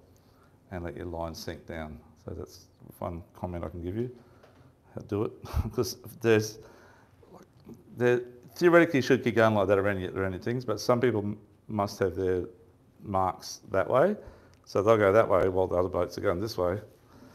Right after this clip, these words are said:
and it gets pretty busy and, and a bit, um, daunting at times. You just gotta put up with it. And that's the way it is. We're all learning. Um, so that's about it for bait fishing. Any questions at all on bait? Okay,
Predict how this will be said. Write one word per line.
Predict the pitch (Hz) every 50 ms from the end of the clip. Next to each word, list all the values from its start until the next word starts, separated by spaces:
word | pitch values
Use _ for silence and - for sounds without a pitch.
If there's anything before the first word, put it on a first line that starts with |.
| - _ _ _ _ _
and | - 95 95 98
it | 101
gets | 127 135 135
pretty | - - 123 101 90
busy | 82 95 107 104 92 87 82 90
and, | 87 82 78 78 - -
and | 90 90
a | 87
bit, | 87 90 90 - -
um, | 90 87 85 85 82 80 90 - -
daunting | - 92 95 98 110 110 110 107 107 107 117
at | - -
times. | - 107 107 117 120 127 123 - - - - - - _ _ _ - - - - _ _ - - - -
You | 90
just | 90 95 - -
gotta | - - -
put | - - 90 87
up | 80 -
with | 92 - 104
it. | 104 - - - - - - - - - - - - _
And | - 92
that's | 87 85 82 -
the | 98
way | 92 87 87
it | 90
is. | 104 107 107 - _ _ _ - - - _ _ _ - - - _ _ _ _ -
We're | 95 101 104
all | 101 92
learning. | 92 98 104 113 127 127 - - - - - - - - - - - - _ -
Um, | 104 104 107 107 107 107 - - - _ - - - - - - _ - _ _ _ _
so | _ - - 135 127 131 131 131 127
that's | 131 151 - 147 -
about | 135 139 135
it | 135 131
for | - 117
bait | - - 117 131 139 -
fishing. | 135 - 113 117
Any | 135 139
questions | 135 - 135 131 - - 117 107
at | 110 104
all | 101 101
on | 98 92
bait? | - 98 87 - - - - _ _ _ _ _ _ _ _ _ _ _ _ _ _ _ _ _ _ _ _ _ _ _ _ _ _ _ - _ _ _ _ _ _ _ _ _ _ _ _ _ _ _ _ _ _ _ _ _ _ _ -
Okay, | 101 - - 120 107 92 -